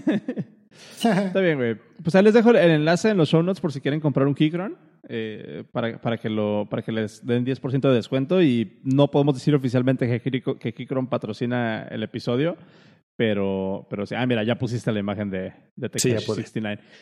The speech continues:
Speaker 2: Ese güey es
Speaker 1: <laughs> No,
Speaker 2: mexicano,
Speaker 1: fuck.
Speaker 2: güey. Ese güey es mexicano. Eh, está, está cabrón. Su música, eh, es un gusto adquirido, güey. Como, como Post Malone, que es nuestro jefe allá en la oficina.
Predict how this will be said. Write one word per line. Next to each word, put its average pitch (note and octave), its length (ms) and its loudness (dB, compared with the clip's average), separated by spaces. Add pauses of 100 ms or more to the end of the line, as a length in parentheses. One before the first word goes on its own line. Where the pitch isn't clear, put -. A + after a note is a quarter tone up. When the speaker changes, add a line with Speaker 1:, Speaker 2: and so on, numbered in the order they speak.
(180)
Speaker 2:
Ese G3 160 2
güey F3+ 140 4
es F#3 80 2
Speaker 1:
<laughs> - 0 -
No, E3+ 80 4
Speaker 2:
mexicano, C3+ 340 2
Speaker 1:
fuck. A2+ 80 4
Speaker 2:
güey. G#2 220 -4 (680)
Ese - 120 -10
güey B2+ 140 -2
es B2+ 80 -4
mexicano. G#2+ 440 -6 (800)
Eh, G#2 320 -12
está, G#2+ 300 -8
está G#2 200 -14
cabrón. G#2 360 -8
Su A#2 120 -6
música, C#3 880 -2 (220)
eh, - 440 -12
es F3+ 140 -4
un D#3 100 -4
gusto C#3 240 0
adquirido, G2 380 -8
güey. - 160 -16 (340)
Como, G#2+ 360 -6
como B2 240 2
Post C#3 200 2
Malone, B2 360 4 (120)
que B2+ 120 2
es A#2 100 -2
nuestro B2 300 -4
jefe A#2 260 -2
allá A2 160 0
en A2 60 -6
la A2+ 60 -4
oficina. G#2+ 380 -12